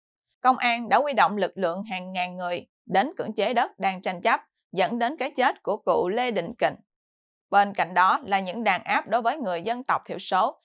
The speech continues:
đặc biệt là người Thượng ở Tây Nguyên, bắt họ bỏ đạo cũng được đề cập. Theo bức thư, dưới thời ông Tô Lâm làm Bộ trưởng Bộ Công an, hàng trăm nhà hoạt động nhân quyền, nhà hoạt động xã hội và các blogger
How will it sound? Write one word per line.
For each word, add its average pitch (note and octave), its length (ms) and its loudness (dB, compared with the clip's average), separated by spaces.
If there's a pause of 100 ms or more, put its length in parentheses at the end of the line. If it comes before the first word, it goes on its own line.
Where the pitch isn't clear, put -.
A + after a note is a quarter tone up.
(160)
đặc G3+ 240 -2
biệt G3 240 -2
là F#3 80 -2
người F#3 180 -6
Thượng F3 320 -6
ở - 160 -2
Tây G#3 160 -4
Nguyên, G3 360 -4 (240)
bắt - 220 -2
họ F3+ 200 2
bỏ F#3+ 180 2
đạo C#3 360 0 (100)
cũng G3+ 260 -2
được F3 200 -2
đề E3 160 0
cập. - 200 -2 (720)
Theo G#3 200 2
bức C4+ 180 -6
thư, G#3+ 280 2 (240)
dưới E4 240 -4
thời F#3+ 160 0
ông G#3+ 220 -2
Tô G#3+ 120 0
Lâm G3+ 340 2
làm G3 200 0
Bộ F#3+ 120 0
trưởng G3 280 -6
Bộ G3 80 -4
Công G#3+ 160 -4
an, G3 300 -6 (220)
hàng G3+ 240 -6
trăm C#4 220 0
nhà A3 80 -4
hoạt E3+ 180 -2
động D3+ 240 0
nhân B3 220 -6
quyền, F3+ 280 0 (220)
nhà - 120 -2
hoạt F3+ 180 0
động E3+ 200 -4
xã G3 160 -4
hội E3+ 340 0 (280)
và F#3+ 180 2
các C4 240 -4
blogger G3+ 460 2